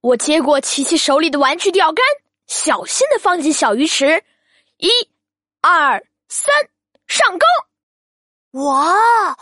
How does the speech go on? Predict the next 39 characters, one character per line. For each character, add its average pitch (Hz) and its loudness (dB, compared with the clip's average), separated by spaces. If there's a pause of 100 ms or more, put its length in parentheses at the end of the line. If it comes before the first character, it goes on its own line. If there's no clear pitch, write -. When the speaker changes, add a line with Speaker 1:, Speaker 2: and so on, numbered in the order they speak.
(140)
Speaker 2:
皮 330 -2
皮， 370 2 (300)
你 349 -4
真 403 -2
的 440 2
好 339 -2
厉 339 0 (240)
害 381 2
呀！ 330 2 (720)
Speaker 1:
琪 294 -2
琪 339 0
激 - -6 (200)
动 571 0
地 403 0
对 339 0
我 285 2
说。 320 0 (680)
Speaker 2:
“你 359 -2
刚 359 0
刚 370 2
说 415 0
什 277 -4
么 214 -4
呢？”“ 311 -2 (960)
Speaker 1:
嗯， 427 0 (240)
没， 311 -2 (180)
没 294 0 (100)
什 466 -2
么。” 311 2 (540)
我 240 2
摇 247 2
摇 294 2
头 277 0 (120)
对 427 4
琪 - -2
琪 320 0
说。 508 2 (840)
现 262 0
在 262 0